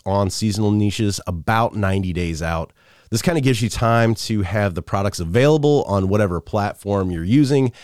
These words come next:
and you've got the possibility of making some early sales. This is gonna help your search results and your rankings later as the event approaches, and that's when more people are buying.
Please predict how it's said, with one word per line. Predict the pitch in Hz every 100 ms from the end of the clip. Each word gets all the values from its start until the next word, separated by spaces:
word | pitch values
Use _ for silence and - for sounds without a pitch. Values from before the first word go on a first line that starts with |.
| - - -
and | 120 127
you've | 143
got | 156 156
the |
possibility | - 147 143 147 160 151 110 -
of | 107 104
making | 107 107 110 117 110
some | 110 87
early | 95 104 104
sales. | 135 139 80 - - - _ _
This | 104
is | 107
gonna | 123 117
help | 117 113
your | - 107 98
search | - 143 147 -
results | 131 110 120 120 113 -
and | 101 95
your | 85
rankings | 92 127 135 127 127 120 92
later | 107 113 113 85
as | 92 80
the | 95 -
event | 95 82 101
approaches, | - - 98 95 101 95 - - - - _ -
and | 104 101 101 101 95
that's | 107 -
when | 123
more | 120 120
people | 123 117 107
are |
buying. | 92 131 143 143 131